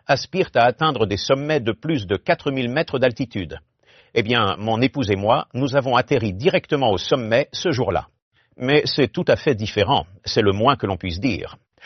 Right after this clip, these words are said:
Actuellement, nous avons environ dix membres à La Paz. Lorsque nous sommes arrivés ce lundi-là,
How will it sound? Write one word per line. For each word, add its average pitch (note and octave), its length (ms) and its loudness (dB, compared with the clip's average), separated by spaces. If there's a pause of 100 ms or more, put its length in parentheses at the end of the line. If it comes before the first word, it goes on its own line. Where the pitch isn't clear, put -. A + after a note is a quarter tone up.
(200)
Actuellement, C3+ 640 2
nous A#2+ 220 0
avons C#3+ 220 4
environ B2 400 2
dix A#2 220 -2
membres A#2+ 380 2
à G2 80 2
La F2 100 2
Paz. D2 360 -2 (580)
Lorsque B2+ 300 2
nous C3 100 2
sommes C#3+ 240 2
arrivés A#2 300 2
ce - 160 0
lundi-là, G#2 540 2